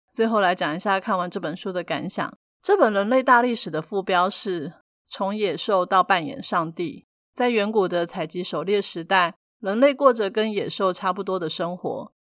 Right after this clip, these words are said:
虽然生活惬意、工时短、社群的连结强，但是餐风露宿、婴儿的死亡率高，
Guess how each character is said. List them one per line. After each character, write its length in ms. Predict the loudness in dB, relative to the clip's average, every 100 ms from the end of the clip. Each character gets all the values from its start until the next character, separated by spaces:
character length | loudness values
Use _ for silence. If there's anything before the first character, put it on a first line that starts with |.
| _
虽 200 | -6 0
然 180 | 2 2
生 220 | 0 -2
活 200 | 0 -2
惬 320 | -2 0 2 2
意、 200 | 0 -2
工 240 | -2 -2
时 240 | -4 -6
短、 420 | -2 0 0 -2 -16 -12
社 280 | -2 0 -2
群 260 | -6 -8
的 120 | -6
连 220 | -6 -6 -6
结 220 | -8 -6
强， 420 | -4 -4 -4 -8 _ _ _
但 180 | 0 0
是 180 | 2 -2
餐 240 | 0 0
风 200 | 2 2
露 220 | 2 2 0
宿、 460 | 0 2 2 -2 _ _
婴 220 | -6 -2
儿 80 | -2
的 120 | -2
死 300 | -4 -6 -4
亡 180 | -4 -2
率 160 | -2
高， 460 | 2 4 6 4